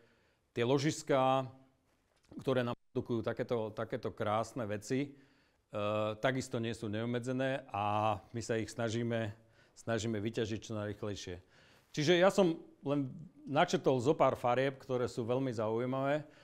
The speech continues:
Tento som si vybral ako taký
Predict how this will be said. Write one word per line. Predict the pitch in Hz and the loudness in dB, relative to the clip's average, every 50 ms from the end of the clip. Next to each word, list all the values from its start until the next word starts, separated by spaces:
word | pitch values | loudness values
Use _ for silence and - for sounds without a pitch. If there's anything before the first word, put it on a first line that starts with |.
| - _ _ _ _ _ _ _ _ _ _ _ _ _ - | -20 _ _ _ _ _ _ _ _ _ _ _ _ _ 4
Tento | 165 175 185 175 - - 139 135 127 123 107 - - - _ _ _ _ _ _ _ | 6 6 6 6 6 6 6 6 4 2 -2 -8 -16 -20 _ _ _ _ _ _ _
som | - 135 127 | -10 -8 -8
si | 107 - 123 | -6 -6 -4
vybral | 113 123 123 123 123 120 117 120 | -2 -2 -2 2 2 2 2 2
ako | - 113 107 - - 107 | 0 -2 -4 -4 -4 -2
taký | - 113 104 - 120 117 117 117 | -2 -4 -2 -2 0 0 2 2